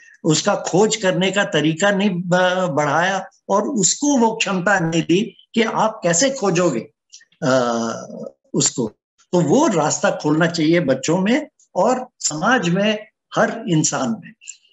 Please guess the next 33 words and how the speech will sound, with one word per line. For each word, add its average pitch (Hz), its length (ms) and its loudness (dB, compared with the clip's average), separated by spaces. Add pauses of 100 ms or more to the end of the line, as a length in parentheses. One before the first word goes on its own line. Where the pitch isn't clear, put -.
(140)
कि, 185 220 4
और 160 380 0
हमने 170 320 2
कोविड 180 520 0
के 190 100 2
दौरान 156 440 2
भी 175 220 2
इसको 151 320 0
बहुत 156 300 -2
किया 202 200 2
था। 208 260 -4 (480)
आप 160 220 0
जानते 147 340 0
हैं 185 220 0
कि 185 120 -2
कोविड 170 460 2
के 185 80 0
दौरान 170 460 2
कितने 202 360 -2
सारे 170 400 0
अंधविश्वास 160 1040 0 (280)
घूम 170 280 2
रहे 160 160 2
थे 156 220 2
समाज 139 480 0
में। 147 280 -2 (480)
कोई 170 160 4
जाके 156 340 0
वहां 156 240 2
कहता 151 360 0
था 156 180 0
कि 156 180 -2
आप 156 280 0